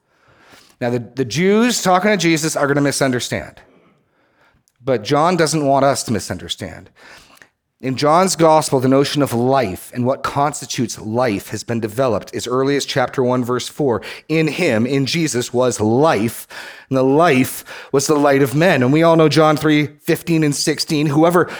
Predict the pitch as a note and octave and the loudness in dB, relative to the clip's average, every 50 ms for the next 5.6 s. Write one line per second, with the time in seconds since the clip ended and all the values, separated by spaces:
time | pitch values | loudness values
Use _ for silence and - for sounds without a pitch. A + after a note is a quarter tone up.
0 | - - - D3+ D#3 D3+ D3+ D#3+ F#3 G3+ G3+ G3 - D#3 C#3+ B2 C3 B2 B2+ C3+ | -16 -4 0 2 4 4 4 4 2 2 2 2 2 0 0 0 0 0 0 0
1 | C3+ C3 - E3+ D#3+ D3+ D3 E3 F3 E3 - - - - G#3+ A3 A3+ G3+ E3+ C#3+ | 0 0 0 2 2 2 2 0 -2 -2 -2 -4 -2 0 2 4 4 4 4 4
2 | B2 A#2 G#2+ A2 C3+ F3+ - - - - - _ _ _ _ _ _ _ _ - | 4 4 4 4 2 2 0 -4 -8 -16 -20 _ _ _ _ _ _ _ _ -20
3 | - - _ - A2 G#2 A2+ A#2 B2 B2 A#2+ - - C3+ B2+ B2 B2 B2 B2 A2+ | -20 -20 _ -12 -10 -6 -4 -2 -2 -2 -2 -2 0 2 2 2 0 0 -2 0
4 | A2 A2+ A#2+ B2 A#2+ A#2+ A2 A2 G2 A2 A2+ A2+ A2+ A#2+ A2+ G#2+ A2 G#2 F#2+ F2+ | 2 2 2 0 0 -2 -4 -4 -4 -2 -4 -2 -2 -4 -4 -4 -4 -4 -4 -6
5 | - - - - C3+ C3+ C3+ C3+ C3+ C3+ C3 B2+ | -8 -8 -8 -6 -4 -4 -2 -2 -4 -4 -6 -10